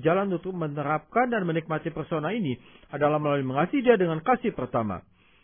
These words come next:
Karena Tuhan Yesus sebagai hayat kita adalah satu persona, kita memerlukan kontak yang baru dengan Dia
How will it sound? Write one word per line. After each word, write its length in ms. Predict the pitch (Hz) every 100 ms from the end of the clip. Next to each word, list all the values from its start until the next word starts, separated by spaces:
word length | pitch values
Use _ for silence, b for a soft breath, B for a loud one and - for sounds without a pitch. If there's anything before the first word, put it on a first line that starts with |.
| _
Karena 240 | 147 170 170
Tuhan 240 | 185 175
Yesus 400 | 170 190 254 202
sebagai 320 | 190 165 165
hayat 240 | 160 165 160 277
kita 320 | 277 160 139
adalah 240 | 131 139
satu 240 | 143 143 156
persona, 560 | 156 - 269 139 110 b b b -
kita 240 | 156 190 180
memerlukan 560 | 165 156 151 160 165
kontak 480 | - 277 285 240 -
yang 160 | 208 170
baru 240 | 160 160
dengan 320 | 151 147 143
Dia 320 | 135 139 139